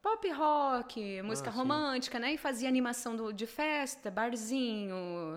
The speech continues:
Speaker 1: churrascaria, pizzaria.
Speaker 2: Uhum.
Speaker 1: Inclu-, é, inclusive, a gente foi, fez algumas coisas em Santa Catarina, nos conhecidos de Venâncio, e de lá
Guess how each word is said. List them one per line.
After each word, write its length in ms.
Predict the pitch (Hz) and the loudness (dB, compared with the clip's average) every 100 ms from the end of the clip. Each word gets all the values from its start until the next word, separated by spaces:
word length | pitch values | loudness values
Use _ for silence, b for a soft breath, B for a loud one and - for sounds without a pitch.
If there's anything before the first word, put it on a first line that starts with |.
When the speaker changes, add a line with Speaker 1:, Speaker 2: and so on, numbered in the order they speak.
| 170 | -8
Speaker 1:
churrascaria, 1160 | 170 226 233 233 254 240 240 233 208 180 165 160 | -10 -4 -4 -2 -2 -2 -2 -4 -6 -6 -6 -6
pizzaria. 600 | 175 - 240 240 233 214 | -8 -4 0 0 2 0
Speaker 2:
Uhum. 100 | - | -2
Speaker 1:
Inclu-, 160 | - 247 | -2 -2
é, 80 | 226 | -2
inclusive, 440 | 220 - 233 247 | -4 -2 -2 0
a 20 | 240 | -2
gente 180 | 214 | -4
foi, 240 | - 226 226 B B B | 0 0 0 B B B
fez 300 | - 226 208 | 0 0 2
algumas 540 | 233 226 226 220 214 | 0 0 0 -2 -2
coisas 340 | - 214 208 214 | -2 -2 -2 -4
em 80 | 226 | -4
Santa 260 | 226 208 | -4 -4
Catarina, 540 | 202 202 196 175 185 269 | -4 -2 -2 -2 0 0
nos 180 | 262 | 0
conhecidos 380 | 262 214 202 208 | 0 -2 -2 -4
de 80 | 208 | -2
Venâncio, 440 | 208 190 190 233 | -2 -2 -2 -4
e 40 | 226 | -4
de 100 | 233 | 4
lá 240 | 220 233 | 6 6